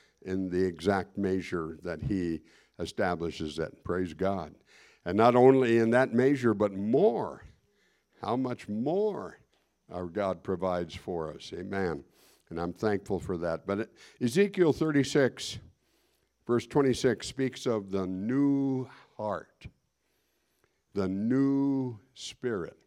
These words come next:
And I'm glad that prophecy, uh, came to pass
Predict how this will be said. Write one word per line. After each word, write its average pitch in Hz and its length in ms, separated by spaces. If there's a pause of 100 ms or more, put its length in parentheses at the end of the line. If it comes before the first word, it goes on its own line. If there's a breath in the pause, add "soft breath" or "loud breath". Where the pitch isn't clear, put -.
(1300)
And 80 140
I'm 90 160
glad 98 480 (140)
that 101 300
prophecy, 110 840 (1000)
uh, 87 420 (200)
came 135 280
to 120 100
pass 95 720